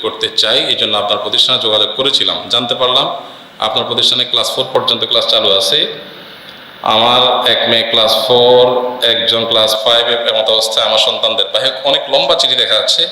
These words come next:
যাই হোক, তা পড়ে ফেলি। আমার সন্তানদেরকে আপনার প্রতিষ্ঠানের মতো অন্য কোনো ভালো মানের প্রতিষ্ঠানের জন্য। দেখুন,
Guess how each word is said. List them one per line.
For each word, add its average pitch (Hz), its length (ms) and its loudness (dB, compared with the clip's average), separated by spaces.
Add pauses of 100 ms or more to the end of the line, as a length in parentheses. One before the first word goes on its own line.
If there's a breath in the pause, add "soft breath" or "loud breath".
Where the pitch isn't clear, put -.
(100)
যাই 113 120 2
হোক, 110 80 -2
তা 123 140 2
পড়ে 127 220 0
ফেলি। 113 240 -2
আমার 120 180 0
সন্তানদেরকে 117 640 -2
আপনার 110 200 -4
প্রতিষ্ঠানের - 380 -2
মতো 110 200 -4
অন্য 104 180 -4
কোনো 120 220 -4 (140)
ভালো - 200 -2
মানের 107 140 -2
প্রতিষ্ঠানের 107 360 -2
জন্য। 98 200 -10 (500 loud breath)
দেখুন, 151 420 -2